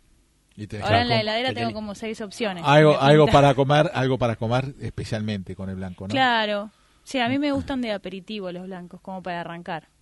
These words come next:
Speaker 1: Ok. Te hago una pregunta, eh, ¿qué hay de cierto con eso? Siempre pregunto estas cositas. Con que vos olés el vino y decís, tiene frutos del bosque y,
Speaker 2: Perfecto.
Speaker 1: y cosas. ¿Eso, ¿Eso es real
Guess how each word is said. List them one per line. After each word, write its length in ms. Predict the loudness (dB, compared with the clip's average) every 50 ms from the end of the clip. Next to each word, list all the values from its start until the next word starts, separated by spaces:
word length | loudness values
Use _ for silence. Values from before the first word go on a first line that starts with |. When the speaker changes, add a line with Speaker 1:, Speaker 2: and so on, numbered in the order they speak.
| _ -14
Speaker 1:
Ok. 200 | -12 -12 -12 -12 -12 -12 -12 -12 -14 -16 _ _ _ _ _ _ -20 _ _ _ _ _ _
Te 80 | -10 -8
hago 40 | -6
una 140 | -6 -6 -4
pregunta, 420 | -4 -6 -6 -4 -4 -4 -6 -6 _ -12
eh, 120 | -12 -12
¿qué 160 | -10 -6 -4 -4
hay 80 | -2
de 100 | -2 -2
cierto 440 | -2 -2 -2 -2 -2 0 -2 -4 -2
con 180 | -2 -4 -4 -4
eso? 160 | -4 -6 -6
Siempre 400 | -6 -6 -4 -2 0 0 0 -2
pregunto 360 | -4 -4 -4 -4 -4 -6 -8
estas 200 | -8 -8 -8 -8
cositas. 540 | -8 -10 -8 -8 -10 -8 -8 -10 -10 -10 _ _
Con 140 | -10 -10 -8
que 100 | -6 -6
vos 280 | -4 -4 -6 -6 -10 _
olés 400 | -10 -10 -8 -6 -8 -8 -8 -10
el 100 | -12 -10
vino 260 | -10 -10 -10 -10 -10
y 40 | -10 -12
decís, 320 | -12 -12 -14 -14 -14 _ _ _ _ _ _ _ _ _ _ _ _ _ _ _ _
tiene 300 | _ -8 -6 -6 -6 -6
frutos 800 | -6 -6 -4 -2 -4 -2 -2 -4 -4 -4 -4 -6 -10 -14 -16 -18 _
del 260 | -8 -8 -6 -6 -4
bosque 460 | -4 -4 -4 -4 _ _ _ -10 -8
y, 380 | -8 -6 -8 -8 -8 -10 -10 -10
Speaker 2:
Perfecto. 400 | -12 -12 -10 -10 -12 -12 -12 -14
Speaker 1:
y 20 | -12
cosas. 300 | -10 -12 -12 -12 -16 -20 _ _ -12
¿Eso, 240 | -10 -10 -8 -8 -8
¿Eso 240 | -8 -10 -8 -6 -6
es 160 | -6 -6 -8
real 600 | -8 -8 -8 -8 -8 -8 -8 -8 -8 -10 -12 -12